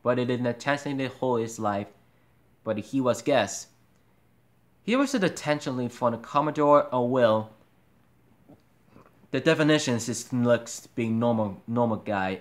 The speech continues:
and he couldn't, he could about, he didn't know what he's talking about. He was a thief man.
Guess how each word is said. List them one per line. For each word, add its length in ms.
and 440
he 320
couldn't, 340
he 100
could 260
about, 420
he 80
didn't 140
know 120
what 160
he's 200
talking 340
about. 380
He 160
was 140
a 80
thief 320
man. 440